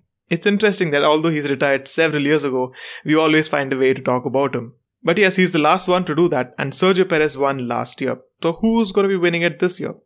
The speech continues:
Max Verstappen, or could it be a certain Spaniard who returns to winning ways around this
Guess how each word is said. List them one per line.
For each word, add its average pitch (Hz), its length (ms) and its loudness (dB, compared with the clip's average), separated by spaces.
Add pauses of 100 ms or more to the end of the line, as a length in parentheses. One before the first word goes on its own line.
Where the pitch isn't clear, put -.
(100)
Max 151 280 -4
Verstappen, 233 640 -4
or 214 320 0 (220)
could 147 100 0
it 139 140 0
be 175 100 2
a 156 80 2
certain 160 300 -2
Spaniard 185 580 -2 (360)
who 151 120 0
returns 202 480 0
to 151 140 0
winning 147 340 0
ways 127 400 2 (260)
around 135 360 -2
this 139 380 0